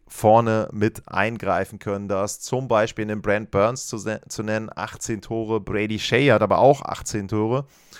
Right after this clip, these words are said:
Ähm, dazu kommt mit, äh, Jacob Slavin für Burns der ideale defensive Partner. Also wirklich, das sieht man ja auch an den, in den letzten Jahren. Tony DeAngelo, Dougie Hamilton waren die anderen Partner von Slavin. Die haben immer gut gespielt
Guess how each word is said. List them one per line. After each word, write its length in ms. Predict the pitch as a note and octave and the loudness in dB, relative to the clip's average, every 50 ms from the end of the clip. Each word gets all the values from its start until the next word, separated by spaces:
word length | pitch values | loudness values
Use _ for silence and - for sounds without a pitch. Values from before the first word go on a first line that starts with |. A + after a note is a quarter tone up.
| - - - - _ - | -20 -20 -20 -20 _ -6
Ähm, 180 | G#2 G2+ G#2 | -4 -4 -2
dazu 300 | G#2+ A2 G#2+ - - C3+ | 0 -2 -2 0 -2 -2
kommt 280 | C3 - C3 B2+ - - | 0 0 0 0 0 -2
mit, 360 | G#2+ A2 A2 A2+ G#2+ - - | -4 -4 -2 -4 -4 -6 -10
äh, 340 | - F2+ G2 G#2 G#2 G2+ G2 G2 - _ - | -6 -4 -2 0 0 -2 -4 -8 -12 _ -6
Jacob 280 | - A2 A2 - B2+ - | -6 -4 -4 -4 -6 -6
Slavin 520 | - - A2+ G#2+ A#2 C3 B2 B2+ B2+ C3 - - - - _ _ | -4 0 2 2 2 2 2 0 -2 -4 -6 -12 -18 -20 _ _
für 160 | - - A#2 | -4 -4 -2
Burns 600 | G2 F2 A2+ A2 A#2 B2+ C#3 C3+ - - - _ | 2 4 6 6 6 6 4 0 -4 -6 -6 _
der 160 | - G#2+ G#2 | -6 -6 -4
ideale 840 | - B2+ B2 A#2+ A#2 G#2 A#2 G2+ F#2+ A#2+ C#3 D3+ C#3 C3+ C3+ C3+ - | -4 -4 -4 -4 -4 -2 0 2 4 4 4 4 2 2 0 0 -4
defensive 840 | A2 G2+ - B2 C3+ C#3+ - - C3+ B2+ A2+ G2+ G#2+ B2 B2+ A2 A#2 | -8 -2 0 0 2 2 0 0 -2 -2 -2 -4 -6 -6 -6 -6 -6
Partner. 720 | G#2 - - G#2+ G#2 A2+ A#2+ - - G2 G2 A2 A#2 - - | -6 -2 0 2 4 4 2 0 -2 -4 -4 -4 -4 -4 -4
Also 260 | G2+ F#2+ G2 G2 F2+ | -4 -6 -6 -6 -6
wirklich, 440 | G#2+ A#2+ A#2 - C3 B2 - - - _ - - - _ | -6 -6 -4 -4 -6 -6 -6 -8 -16 _ -20 -20 -20 _
das 160 | - G#2 G2 | -12 -10 -6
sieht 140 | - B2+ B2+ | -6 -2 0
man 100 | C#3 C3 | 0 2
ja 60 | A#2 | 2
auch 160 | A2+ A#2+ - | 2 2 0
an 80 | - A#2+ | 0 0
den, 180 | A#2 A2+ A2 G#2+ | 0 0 0 -2
in 220 | - - A#2+ A#2 | -2 0 0 2
den 100 | A2+ A2 | 4 6
letzten 380 | G#2+ A2+ C3+ - - - C#3+ C#3 | 6 6 6 4 0 -4 0 2
Jahren. 360 | C3+ C3 B2+ B2+ C3 C3 C3 - - - - - | 4 4 4 4 2 0 -4 -12 -18 -20 -20 -8
Tony 260 | - - B2+ C3 C#3 C3 | -2 0 2 2 2 2
DeAngelo, 640 | A#2+ B2 A#2+ A#2 B2+ D3 C3+ C#3+ C#3 C3+ C3+ C3+ | 0 2 4 4 4 4 4 2 2 4 4 4
Dougie 380 | B2 B2+ A2 B2 C#3+ B2+ A#2+ A2+ | 4 4 4 4 4 2 2 2
Hamilton 420 | A#2+ C#3 D3+ D3+ C#3 A#2 B2 A#2+ | 2 2 2 0 -2 -4 -2 0
waren 220 | A2+ A2 A2+ A#2 A#2 | 2 2 2 2 2
die 80 | A#2 | 0
anderen 260 | F#2+ - D3+ C#3 A#2+ - | 0 0 0 -2 -2 -2
Partner 320 | - G2+ G2+ F#2+ A2 A2 | -2 -2 -2 -2 -4 -6
von 400 | - - G#2 G#2 G#2+ G#2+ B1 - | -6 -8 -8 -8 -10 -10 -10 -10
Slavin. 480 | - - - G#2+ A2 A2+ A2 B2+ C#3+ B2+ | -6 -2 2 2 2 2 2 -2 -4 -4
Die 100 | A#2+ G2+ | -2 -2
haben 140 | A2 A#2 | -2 -2
immer 220 | - C3 D#3 E3 D#3+ | 0 2 2 2 2
gut 180 | D3+ E3 D3 | 2 0 -2
gespielt 640 | - C3 C3 - - - C3 C#3 C#3 C#3+ F3+ - - | -2 -6 -8 -6 -4 0 2 4 4 4 4 0 -4